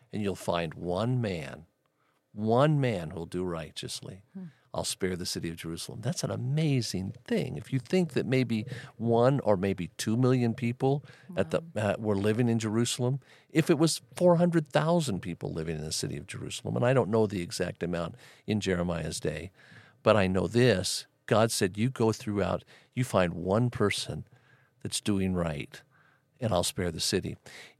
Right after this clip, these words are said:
Speaker 1: In Abraham's day, God said, "If there's ten righteous people in Sodom and Gomorrah,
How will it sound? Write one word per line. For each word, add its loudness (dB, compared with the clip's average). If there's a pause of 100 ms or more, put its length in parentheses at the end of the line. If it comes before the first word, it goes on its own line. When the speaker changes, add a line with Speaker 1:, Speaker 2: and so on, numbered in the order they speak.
(120)
Speaker 1:
In 4 (260)
Abraham's 4
day, -4 (180)
God 6
said, 0 (440)
"If -2
there's 2
ten 4
righteous 4
people 0
in -2
Sodom 2
and -4
Gomorrah, -2